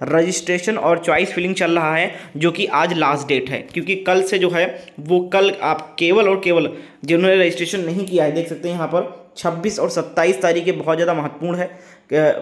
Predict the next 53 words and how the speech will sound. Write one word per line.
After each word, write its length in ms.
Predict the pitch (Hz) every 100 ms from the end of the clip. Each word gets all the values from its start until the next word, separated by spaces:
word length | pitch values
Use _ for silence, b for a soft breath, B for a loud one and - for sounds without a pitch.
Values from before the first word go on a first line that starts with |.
| -
फोर्थ 240 | 175 190
राउंड 180 | 185 185
वालों 200 | 175 180
के 80 | 175
लिए, 200 | 170 202
क्योंकि 420 | - - 175 175
फोर्थ 380 | 196 165 170 180
राउंड 180 | 185 185
वालों 220 | 180 190
का 120 | 185
यहाँ 240 | 175 147 165
पर 260 | 196 220 - B -
छब्बीस 400 | - 160 160 208
तारीख 300 | 190 175 208
और 100 | 185
सत्ताईस 500 | 190 165 - 156 151
तारीख, 360 | 135 127 127 - B B -
आज 280 | 147 180 202
लास्ट 420 | 196 165 160 196
डेट 180 | 185 190
है 80 | 196
रजिस्ट्रेशन 520 | 165 165 170 160 185
का। 100 | 180
अगर 160 | 175 180
आपने 220 | 175 185
रजिस्ट्रेशन 540 | 156 147 160 160 233
ही 80 | 247
नहीं 180 | 240 233
किया 240 | 202 175
है, 300 | 139 123 - B B B
ठीक 180 | 190 202
है, 100 | 226 - - -
तो 60 | -
आज 240 | 160 196 -
आखिरी 400 | 160 160 202 208
दिन 160 | 190
है 120 | 208
रजिस्ट्रेशन 540 | 185 151 147 160 156 151
करने 260 | 220 208
का 320 | 214 220 233 B B B
और 300 | 180 190 -
कल 120 | 262
आखिरी 380 | 277 196 185 208
दिन 160 | 196 185
आपको 240 | 160 185
मिलेगा 320 | 175 165 165
रजिस्ट्रेशन 460 | 196 180 175 165 196
और 60 | 202
चॉइस 360 | 185 165 180
आज 160 | 165 160
कर 120 | 202
सकते 280 | 196 202 208
हो। 280 | 220 233